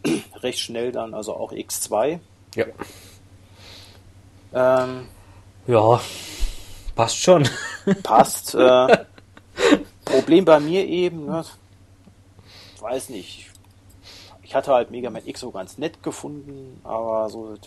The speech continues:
Speaker 1: der Funken war jetzt auch nicht so ganz bei mir übergesprungen und, äh, Mega Man sieben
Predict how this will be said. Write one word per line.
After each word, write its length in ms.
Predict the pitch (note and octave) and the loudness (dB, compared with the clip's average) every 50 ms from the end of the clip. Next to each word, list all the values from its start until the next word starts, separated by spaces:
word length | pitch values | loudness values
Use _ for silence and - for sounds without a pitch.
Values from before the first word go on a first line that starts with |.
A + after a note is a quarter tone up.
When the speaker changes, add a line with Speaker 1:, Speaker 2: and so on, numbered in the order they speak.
| - - - _ - - - - _ _ _ _ _ _ _ _ - - | -20 -20 -20 _ -20 -20 -20 -20 _ _ _ _ _ _ _ _ -14 -12
Speaker 1:
der 100 | G#2+ - | -12 -12
Funken 300 | - - C#3 - A#2+ A2+ | -12 -14 -16 -14 -12 -8
war 120 | A2+ A2 | -6 -6
jetzt 140 | A2+ - - | -6 -6 -10
auch 40 | A2 | -14
nicht 140 | - - E3 | -16 -16 -18
so 100 | A2+ G2+ | -16 -12
ganz 280 | - B2 C3+ D3+ - | -8 -8 -8 -8 -10
bei 140 | - C3 B2 | -12 -12 -12
mir 160 | C3 B2 - | -12 -12 -14
übergesprungen 1000 | - C#3+ - C3 B2 A#2+ B2+ - - - - - B2 B2 B2 B2+ B2 B2 B2 A2 - | -14 -12 -8 -8 -8 -10 -10 -14 -16 -14 -12 -12 -10 -10 -10 -12 -14 -16 -16 -14 -10
und, 460 | - A2+ A2+ A#2 A2+ A2+ A2 - - | -6 -6 -6 -6 -6 -12 -14 -12 -8
äh, 320 | A2 A2 A2 A2 A2 G#2 - - - - _ _ _ _ _ _ _ _ - - | -6 -6 -4 -4 -6 -6 -10 -14 -20 -20 _ _ _ _ _ _ _ _ -16 -14
Mega 200 | A#2 A#2 B2 A#2+ | -12 -10 -10 -8
Man 180 | A#2+ A2+ G#2+ | -8 -10 -10
sieben 400 | G#2+ A2 B2 D3 D3 D3+ D3 C3 | -10 -12 -12 -10 -10 -10 -12 -14